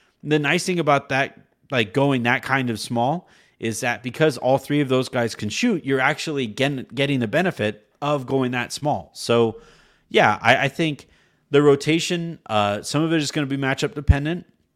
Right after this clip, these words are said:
Some of it is gon-, going to be, like, identity de-, dependent and A D dependent. And then obviously, like, whoever they brings in here with that fourteenth roster spot is also going to impact some stuff. So, yeah, we'll, um,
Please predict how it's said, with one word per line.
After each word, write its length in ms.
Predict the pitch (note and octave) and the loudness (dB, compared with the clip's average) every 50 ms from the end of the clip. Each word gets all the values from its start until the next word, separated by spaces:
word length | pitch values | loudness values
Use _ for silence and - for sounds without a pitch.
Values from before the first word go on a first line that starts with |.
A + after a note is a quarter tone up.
| _ _ _ _ _ _ _ _ _ _ _ _ _ | _ _ _ _ _ _ _ _ _ _ _ _ _
Some 240 | - - - B2+ C3+ | -6 -2 0 0 0
of 140 | C#3 C3+ D3 | 2 2 2
it 100 | C#3 C3+ | 0 0
is 120 | C3 - | 0 -2
gon-, 340 | - C#3+ C3+ C3 B2 - B2 | -2 -2 -2 -2 -4 -6 -2
going 240 | A#2 C3+ C3+ C3+ B2+ | 0 0 0 0 -2
to 100 | - C3 | -4 -8
be, 260 | A2+ B2+ B2 B2 C3 | -2 0 0 2 2
like, 280 | A2 A2+ A2 G#2+ G#2 - | 0 0 -2 -4 -2 -2
identity 500 | G#2+ A2 - A#2 A#2+ C3+ C#3 C3 C#3+ C#3+ | -4 -4 0 0 0 0 0 0 0 0
de-, 140 | C3+ C#3 | 0 -2
dependent 640 | - - B2+ C3+ C3+ - C#3+ C3+ C3+ D3 E3 D#3 - _ - | -4 -4 -8 -10 -8 -4 -4 -4 -2 -4 -4 -6 -10 _ -12
and 120 | G#2 G#2 | -12 -8
A 180 | - A2 G#2+ G2+ | -6 -6 -6 -6
D 260 | E2+ B2 C#3 D3+ D#3 | -6 -6 -6 -6 -4
dependent. 520 | D3+ D3 - D3+ D3 D3 D3+ D#3 D3+ C#3 - _ _ - - _ _ _ - | -6 -6 -6 -6 -6 -4 -4 -4 -4 -6 -10 _ _ -20 -20 _ _ _ -2
And 80 | C#3 | 0
then 140 | E3 E3 D#3 | 2 2 2
obviously, 800 | D3 C#3 C#3+ C#3+ D#3 D3+ D3+ - - - D3 C#3+ D3 D3 D3 - - | 2 0 0 0 -2 -4 -4 -4 -6 -4 -4 -4 -4 -4 -8 -8 -6
like, 220 | - B2+ B2 - - | -6 -6 -6 -8 -4
whoever 360 | - C#3 D3 C#3 C#3 C#3+ D#3 | 0 2 2 4 2 2 0
they 120 | C#3+ C#3+ | -2 -4
brings 340 | C3+ A#2+ B2+ C3 C#3+ B2+ B2+ | -4 -2 -4 -4 -4 -4 -4
in 100 | C#3+ C#3 | -6 -4
here 220 | C3 C#3+ D3 D#3 D#3 | -4 -2 -2 -2 -2
with 160 | C#3+ C3+ - | -2 -2 0
that 180 | C#3 C3+ B2 | -2 -2 -2
fourteenth 480 | - - C3+ C3+ C3 - C#3 C#3+ B2 - | 0 -2 -2 -2 -2 -4 -6 -6 -4 -4
roster 300 | A#2+ A2+ B2+ - - D3 | -2 -2 -2 -4 -6 -12
spot 360 | - - - D3+ D#3 D#3 - - - - - _ _ _ | -8 -4 -2 -2 -2 -4 -6 -12 -20 -20 -20 _ _ _
is 160 | A#2+ C3+ C3+ | -2 0 0
also 280 | D#3 D#3+ E3 - D#3+ | 0 0 0 -2 -6
going 220 | A#2+ A#2 G#2+ G2 F2+ | -6 -4 -4 -2 -2
to 120 | F#2 F#2 | -2 -4
impact 340 | F2+ F2 - F#2+ F2+ F#2 - | -6 -6 -8 -10 -12 -12 -14
some 140 | - F#2 F#2 | -14 -14 -14
stuff. 260 | - - - - - | -14 -14 -16 -16 -16
So, 380 | - - - G#2+ G#2+ G#2+ G#2 - _ _ _ _ _ _ _ _ | -8 0 2 2 2 2 0 -4 _ _ _ _ _ _ _ _
yeah, 300 | - G#3 G3+ C#3 G#2+ G#2 - _ | 0 0 0 0 -2 -10 -18 _
we'll, 340 | B2 A#2 C3+ D3 D#3 D#3+ E3+ | -2 0 2 2 2 2 2
um, 400 | E3+ E3 E3 D#3+ D#3+ D#3 D3+ D#3 | 2 0 0 -2 -4 -8 -10 -14